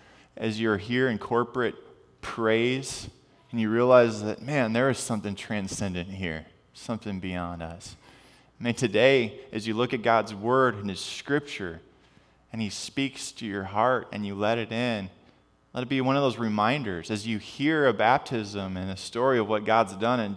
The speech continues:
the lives of two young people. May it be a testimony to you, ye-, yes, I can touch 'em.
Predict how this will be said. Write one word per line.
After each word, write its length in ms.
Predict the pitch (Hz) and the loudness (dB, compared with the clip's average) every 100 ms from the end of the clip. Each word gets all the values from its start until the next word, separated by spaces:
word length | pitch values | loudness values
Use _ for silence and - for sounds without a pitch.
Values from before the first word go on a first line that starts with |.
| - | -10
the 100 | 101 | -6
lives 300 | 101 107 120 | 2 4 4
of 120 | 104 - | 0 -8
two 160 | 127 | -6
young 280 | 110 107 123 | -2 -2 -2
people. 440 | 110 95 90 87 - - _ | -6 -8 -8 -8 -12 -20 _
May 140 | 127 120 | -2 0
it 80 | 123 | 2
be 120 | 127 | 2
a 40 | |
testimony 680 | - 139 143 - 123 117 104 | 4 2 2 -2 -2 -2 -2
to 180 | - 123 | -6 -2
you, 140 | 127 | 0
ye-, 320 | 101 104 98 - - | 0 0 -4 -10 -4
yes, 680 | 101 120 92 - - - _ _ _ _ _ _ _ _ _ _ _ _ _ _ _ _ _ _ _ _ _ - | 4 4 4 -2 -14 -18 _ _ _ _ _ _ _ _ _ _ _ _ _ _ _ _ _ _ _ _ _ -16
I 60 | - | -14
can 140 | 107 | -10
touch 340 | - 117 - | -6 -6 -6
'em. 140 | 104 | -8